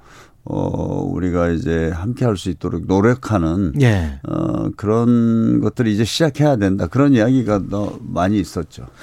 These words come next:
Speaker 1: 예.
Speaker 2: 이 재난지원금 같은 경우는 이제 후보가
Speaker 1: 음.
Speaker 2: 이 전국민 재난지원금을
Speaker 1: 음.
Speaker 2: 추진해야
Speaker 1: 음.
Speaker 2: 된다, 다시 이런 이야기를 하고 있는 건데, 이게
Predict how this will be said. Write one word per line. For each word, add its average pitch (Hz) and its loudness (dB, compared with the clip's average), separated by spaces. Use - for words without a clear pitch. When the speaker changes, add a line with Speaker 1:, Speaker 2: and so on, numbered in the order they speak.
Speaker 1:
예. 90 -8
Speaker 2:
이 147 6
재난지원금 208 4
같은 160 2
경우는 147 4
이제 120 2
후보가 139 2
Speaker 1:
음. 90 0
Speaker 2:
이 110 0
전국민 139 2
재난지원금을 120 2
Speaker 1:
음. 123 2
Speaker 2:
추진해야 170 2
Speaker 1:
음. 202 2
Speaker 2:
된다, 110 2
다시 104 0
이런 131 2
이야기를 113 2
하고 170 0
있는 107 0
건데, 107 -2
이게 143 2